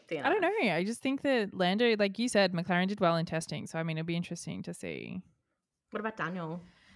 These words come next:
Speaker 2: Daniel is s-, at least two seconds off the pace from Lando. So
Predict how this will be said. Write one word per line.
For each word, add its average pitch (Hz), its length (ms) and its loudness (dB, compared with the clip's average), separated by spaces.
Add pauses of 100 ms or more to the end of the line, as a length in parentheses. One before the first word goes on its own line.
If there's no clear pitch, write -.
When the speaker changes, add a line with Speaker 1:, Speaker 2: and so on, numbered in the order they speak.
(240)
Speaker 2:
Daniel 226 1200 2
is 185 520 -2 (200)
s-, - 320 -20 (140)
at 180 120 4
least 170 240 0
two 190 120 0
seconds 170 260 -2
off 160 80 -6
the - 60 -6
pace 156 260 -4
from 156 180 -4
Lando. 143 380 -2
So 131 500 -2